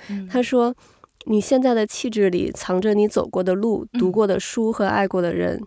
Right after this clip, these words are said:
Speaker 1: 嗯，对，是，是，是这样的。我觉得尤其是对于女孩儿来说，我觉得这一点很重要。
Speaker 2: 嗯。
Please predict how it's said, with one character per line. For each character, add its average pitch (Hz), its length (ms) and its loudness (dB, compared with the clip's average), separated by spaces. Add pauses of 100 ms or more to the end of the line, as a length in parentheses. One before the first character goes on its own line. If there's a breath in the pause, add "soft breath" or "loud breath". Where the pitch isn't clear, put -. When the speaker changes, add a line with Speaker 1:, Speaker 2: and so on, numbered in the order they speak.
(220)
Speaker 1:
嗯， 180 240 -6 (260)
对， 156 300 -10
是， 214 280 -12
是， 202 300 -12
是 233 180 -8
这 208 120 -8
样 165 200 -12
的。 - 120 -14 (340 loud breath)
我 180 100 -12
觉 185 160 -12
得 214 380 -12
尤 202 220 -4
其 196 240 -6
是 196 160 -8
对 185 200 -6
于 180 120 -8
女 170 100 -10
孩 147 200 -16
儿 151 80 -12
来 156 180 -14
说， 165 180 -14
我 160 80 -10
觉 156 140 -16
得 165 100 -6
这 196 100 -12
一 185 120 -10
点 156 360 -14
很 - 280 -16
重 180 240 -14
要。 156 260 -16
Speaker 2:
嗯。 208 340 0